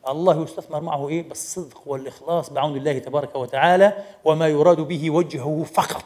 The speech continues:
من دون خلقه جميعا، صح؟ استثمر معاه بالطريقة هذه ومش حتشوف إلا كل خير.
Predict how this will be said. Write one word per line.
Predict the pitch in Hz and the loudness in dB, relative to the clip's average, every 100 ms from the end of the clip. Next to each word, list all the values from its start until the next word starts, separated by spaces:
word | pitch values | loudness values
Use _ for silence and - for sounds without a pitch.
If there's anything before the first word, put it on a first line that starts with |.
| 151 | -12
من | 147 139 | -12 -10
دون | 131 190 170 147 | -8 -6 -6 -6
خلقه | - 190 - - 160 151 | -6 -6 -8 -10 -8 0
جميعا، | 170 190 254 220 202 - - - _ _ _ | 2 6 8 8 8 2 -12 -20 _ _ _
صح؟ | - 214 - - - - _ _ _ _ _ _ | 6 8 8 2 -12 -20 _ _ _ _ _ _
استثمر | - - 196 160 143 | -14 -4 -4 -2 0
معاه | 139 151 | 6 6
بالطريقة | 135 - 160 185 170 160 | 6 2 6 6 8 6
هذه | 175 | 6
ومش | 165 139 | 4 -2
حتشوف | 143 - 196 - | -8 -8 -12 -10
إلا | 160 139 - | -10 -10 -12
كل | 202 214 220 | -18 -14 -16
خير. | - - 120 - | -16 -18 -18 -20